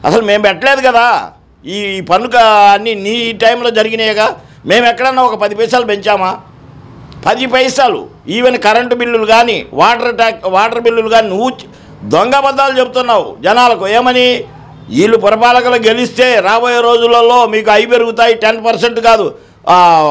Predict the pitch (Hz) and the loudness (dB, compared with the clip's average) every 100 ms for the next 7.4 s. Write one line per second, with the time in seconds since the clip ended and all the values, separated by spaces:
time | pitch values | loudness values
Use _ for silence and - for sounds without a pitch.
0 | 135 143 139 127 110 131 220 233 240 208 | -2 -2 0 0 0 -2 -2 0 0 0
1 | 185 226 240 214 226 208 156 127 127 - | -2 -4 -4 0 0 0 -4 -8 -12 -4
2 | 156 226 226 240 208 208 226 220 226 240 | -2 -2 2 2 2 0 -4 -2 -2 -2
3 | 240 233 233 226 226 233 214 247 226 - | 0 0 0 2 2 2 2 0 -2 -10
4 | - - - 170 247 269 254 240 277 294 | -20 -18 -2 0 2 2 2 2 0 -2
5 | 254 240 170 98 - - - - - - | 0 0 0 -4 -12 -20 -20 -20 -20 -20
6 | - - - 127 156 180 208 233 220 214 | -20 -16 -4 0 2 2 4 2 2 0
7 | 233 240 262 | 2 2 2